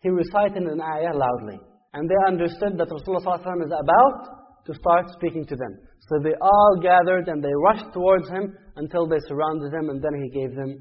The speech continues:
a reminder. The best of all, the greatest woman that ever lived, is Maryam bint Imran.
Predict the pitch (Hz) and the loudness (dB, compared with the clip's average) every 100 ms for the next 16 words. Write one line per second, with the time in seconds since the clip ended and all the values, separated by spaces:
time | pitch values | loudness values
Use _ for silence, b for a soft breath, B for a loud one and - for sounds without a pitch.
0 | b b b _ 131 127 127 - - 143 | b b b _ -4 -4 -4 -10 -14 -8
1 | 135 131 117 107 95 _ _ _ _ _ | -4 -4 -6 -10 -16 _ _ _ _ _
2 | - 160 160 160 240 254 - - - - | -10 -4 0 4 4 4 -6 -18 -20 -18
3 | - 170 156 196 180 131 107 92 - _ | -2 -2 0 6 6 6 -2 -12 -20 _
4 | _ _ _ - 139 143 185 196 196 190 | _ _ _ -8 -6 2 4 4 0 -4
5 | 185 180 175 165 156 - 190 175 147 101 | -4 -2 0 -2 -2 -2 0 0 0 -4
6 | - _ _ _ _ _ _ _ 180 156 | -14 _ _ _ _ _ _ _ -8 -4
7 | 170 156 147 143 143 - - 151 147 139 | 0 0 0 -4 -6 -12 -10 -6 -6 -6
8 | 131 117 107 135 | -6 -6 -10 -14